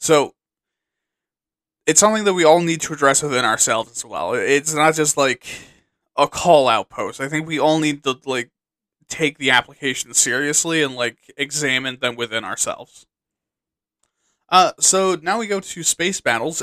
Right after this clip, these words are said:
and man, oh man, do I have corrections and stuff to add. So, firstly, I entirely forgot to explain solar wind. See, basically, the sun, rather than literal wind, produces so much energy and creates plasma at such a fast r-,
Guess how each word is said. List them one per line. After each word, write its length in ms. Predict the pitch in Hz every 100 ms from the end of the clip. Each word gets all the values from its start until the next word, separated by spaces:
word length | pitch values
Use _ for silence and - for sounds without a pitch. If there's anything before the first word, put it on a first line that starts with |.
| -
and 360 | 143 147 135 - _
man, 440 | 113 156 180 196
oh 80 | 208
man, 220 | 185 170
do 100 | 156
I 60 | 143
have 160 | 139 -
corrections 460 | 135 127 - 127
and 120 | 123
stuff 220 | - 127 -
to 140 | 98
add. 220 | 98 95 _ _ _ _ _ _ _ _ _ _ _ _ _
So, 160 | 165 160
firstly, 520 | - 214 233 208 170 -
I 200 | 143 226
entirely 600 | 214 165 - 165 190 175
forgot 320 | 156 156 156
to 120 | 156
explain 340 | - - 135
solar 360 | 135 147 123 104
wind. 380 | - 78 - _ _ _ _ _ _ _ _ _ _
See, 200 | - 160
basically, 540 | 147 170 190 190 170 156
the 180 | - 147
sun, 340 | 226 180 131
rather 240 | 131 147
than 340 | 151 143 135 131
literal 360 | 135 160 156
wind, 280 | 127 135 156
produces 380 | - 160 160 139
so 240 | - 151
much 220 | 165 165 -
energy 360 | 127 139 156
and 120 | 135
creates 320 | - 143 127 -
plasma 480 | - 120 135 160
at 120 | 135 -
such 160 | -
a 60 | 123
fast 560 | - - 123 127 -
r-, 140 | 113